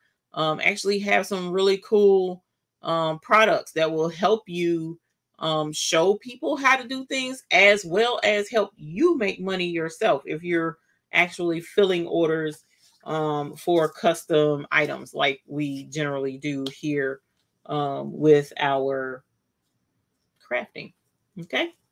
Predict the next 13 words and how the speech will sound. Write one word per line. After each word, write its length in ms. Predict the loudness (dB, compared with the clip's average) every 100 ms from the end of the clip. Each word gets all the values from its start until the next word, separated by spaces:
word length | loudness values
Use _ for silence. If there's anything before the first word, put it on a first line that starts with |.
| _ -18 -18 -20 -20 -16
So 300 | 0 6 6
that's 380 | 6 6 6 2
that 460 | 0 6 6 4 4
for 280 | 6 6
those. 800 | 4 0 2 2 0 -4 -8 -10
Now 340 | -6 -2 -2 -2
I 120 | -6
wanted 440 | -4 -6 -6 -8 -14
to 260 | -12 -12 -12
show 260 | -6 -4
you 180 | -4 -4
guys, 760 | -2 -2 -2 -2 -4 -8 -18 _
um, 680 | -6 -4 -4 -4 -8 -10 -14